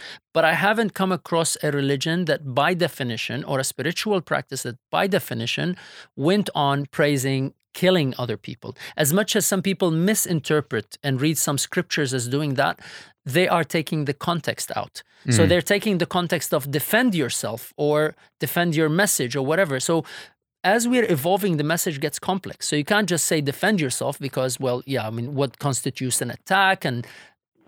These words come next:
Speaker 1: humanity is evolving and complexity is evolving.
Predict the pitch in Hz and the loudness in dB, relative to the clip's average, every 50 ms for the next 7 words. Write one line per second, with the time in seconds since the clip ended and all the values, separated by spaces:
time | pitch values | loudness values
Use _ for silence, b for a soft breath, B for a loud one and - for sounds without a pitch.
0 | _ _ _ _ - - - 156 143 151 151 160 151 - 147 120 123 117 123 143 | _ _ _ _ -8 -2 0 2 4 4 2 2 2 0 0 0 0 0 2 0
1 | 160 147 151 151 147 147 143 127 - - 127 120 - 127 139 - - 113 - 127 | 0 0 0 0 0 0 -2 -4 -4 -6 -6 -4 -4 -4 -4 -4 -8 -8 -6 -6
2 | 117 110 123 113 113 127 120 113 117 110 | -6 -4 -4 -4 -2 -2 -4 -4 -6 -10